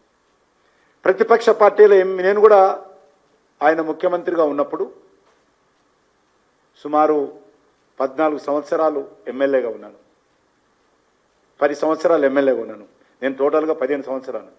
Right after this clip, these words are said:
ముందు ఐదు సంవత్సరాలు, పదిహేను సంవత్సరాలు, ఐదు సంవత్సరాలు అనేక మంది ముఖ్యమంత్రులు రెగ్యులర్గా అపాయింట్మెంట్ ఇచ్చేవాళ్ళు, కలిసేవాళ్ళు. ఈయన అపాయింట్మెంట్ ఇవ్వలేదు ఏ రోజు కూడా. నేను రెండు వేల పంతొమ్మిదిలో మొదటిసారి కేంద్ర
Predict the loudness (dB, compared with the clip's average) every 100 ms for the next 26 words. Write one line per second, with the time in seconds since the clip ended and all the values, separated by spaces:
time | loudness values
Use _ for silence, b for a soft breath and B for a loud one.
0 | _ _ _ _ -10 -2 6 10 10 8
1 | 6 2 4 4 4 4 4 2 2 -2
2 | 2 2 4 2 -2 -8 -6 -4 -4 -4
3 | -8 -14 b b b -6 0 2 2 0
4 | -2 -4 -2 -2 -2 -8 -10 -14 _ _
5 | _ _ _ _ _ _ _ _ _ _
6 | _ _ -4 -2 2 2 4 2 2 -2
7 | -4 -10 -6 -4 -4 -4 -6 -8 -8 -10
8 | -12 -20 _ _ _ _ _ _ _ _
9 | _ _ _ _ _ -2 0 2 0 0
10 | -4 -2 -2 -2 -4 -6 -8 -16 -20 _
11 | _ _ _ _ _ _ _ _ _ -4
12 | -2 -2 -2 -2 2 2 2 -2 -2 -2
13 | 0 4 4 2 -6 -18 _ _ _ _
14 | _ _ _ _ _ _ _ _ _ _
15 | _ 2 4 4 4 2 2 2 2